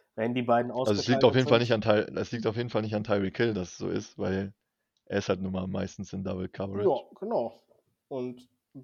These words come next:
Speaker 1: das ist ja auch vollkommen in Ordnung, wenn man dann, wenn die anderen dann, sag ich mal, ihre Matchups gewinnen. Und das ist dann halt wichtig, ne? Macht es dir denn Sorgen, sag ich mal? <laughs> Also, wird dir sicherlich Sorgen machen, aber die Bills Offense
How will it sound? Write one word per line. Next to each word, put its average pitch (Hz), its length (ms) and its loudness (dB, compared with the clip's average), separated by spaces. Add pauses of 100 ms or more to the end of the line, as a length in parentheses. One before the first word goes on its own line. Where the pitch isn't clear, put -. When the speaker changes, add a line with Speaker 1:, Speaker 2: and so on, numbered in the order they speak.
Speaker 1:
das 123 240 -8
ist 117 120 -10
ja 139 80 0
auch 127 220 -2
vollkommen 127 420 0
in 117 60 -6
Ordnung, 139 460 -2
wenn 113 120 -2
man 123 160 -2
dann, 135 280 -6 (240)
wenn 131 140 -4
die 147 100 -2
anderen 147 300 0
dann, 104 160 -4
sag 104 120 -2
ich 98 100 -8
mal, 107 140 -6
ihre 107 140 -8
Matchups 101 400 -10
gewinnen. 113 460 -4
Und 113 80 -8
das 104 160 -6
ist - 100 -10
dann 110 140 -2
halt 110 160 -6
wichtig, 98 360 -10
ne? 110 180 -10 (1500)
Macht 135 280 0
es - 200 -6
dir 156 140 2
denn 151 200 -2
Sorgen, 151 460 -2
sag 120 180 -2
ich 123 140 -8
mal? 143 220 0
<laughs> 147 400 0
Also, 104 240 -8 (220)
wird 127 200 -2
dir 117 100 0
sicherlich 104 380 -4
Sorgen 101 260 -4
machen, 104 260 -4
aber 101 200 -4
die 101 140 -8
Bills 131 440 -4
Offense 139 600 -4